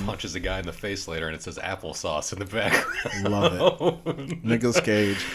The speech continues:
Speaker 1: <laughs>
Speaker 2: Nicolas Cage. Never said this before about Nicolas Cage.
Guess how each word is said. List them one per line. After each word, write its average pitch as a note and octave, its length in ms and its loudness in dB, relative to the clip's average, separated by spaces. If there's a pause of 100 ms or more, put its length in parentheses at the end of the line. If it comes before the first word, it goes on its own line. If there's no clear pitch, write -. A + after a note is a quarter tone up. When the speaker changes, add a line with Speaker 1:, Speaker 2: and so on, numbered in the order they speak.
(120)
Speaker 1:
<laughs> F#4 280 2
Speaker 2:
Nicolas B3+ 340 6
Cage. A2+ 460 8
Never D3 320 10
said D3 200 6
this C3 140 6
before B2+ 260 6
about A2+ 200 6
Nicolas A2 280 2
Cage. G2 320 -2